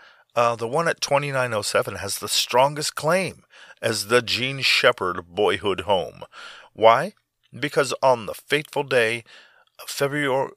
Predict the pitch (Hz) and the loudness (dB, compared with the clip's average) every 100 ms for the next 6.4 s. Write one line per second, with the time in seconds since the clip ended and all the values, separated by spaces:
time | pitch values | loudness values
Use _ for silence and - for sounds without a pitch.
0 | - - - 90 80 85 82 82 82 87 | -18 -10 -6 -4 -6 -12 -10 -8 -6 -4
1 | 87 92 107 113 117 - 101 85 90 101 | -2 -2 -4 -8 -10 -6 -8 -2 -2 0
2 | - 107 92 82 - 98 95 90 85 _ | 0 0 0 -2 -2 -2 -4 -16 -20 _
3 | _ - 101 92 - - - - - 113 | _ -10 -4 -4 -6 -20 -20 -14 -8 0
4 | 156 165 - - 117 104 - - 147 143 | 2 2 0 0 2 0 0 0 0 -2
5 | 135 120 107 101 - - 131 123 113 101 | -4 0 0 0 -2 4 4 4 -4 -2
6 | 85 76 - | -2 -2 -8